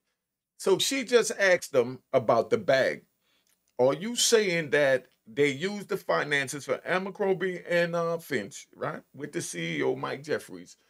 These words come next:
you know, to further this activity? 'Cause if he said yes, that means that they was gonna go after forfeiting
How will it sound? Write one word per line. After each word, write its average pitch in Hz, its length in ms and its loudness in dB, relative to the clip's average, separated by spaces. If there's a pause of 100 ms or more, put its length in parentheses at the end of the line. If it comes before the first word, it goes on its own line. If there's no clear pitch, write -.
(240)
you 120 180 2
know, 107 300 -2
to - 160 -4
further 127 400 4
this 123 200 2
activity? 127 500 0
'Cause 98 200 -4
if 104 120 -8
he 160 120 -10
said 202 300 -2
yes, 170 340 -2
that 127 200 0
means 131 260 -8
that 113 180 0
they 113 80 -2
was 110 140 -8
gonna 107 240 -2
go 110 280 0
after 98 440 0
forfeiting - 840 -4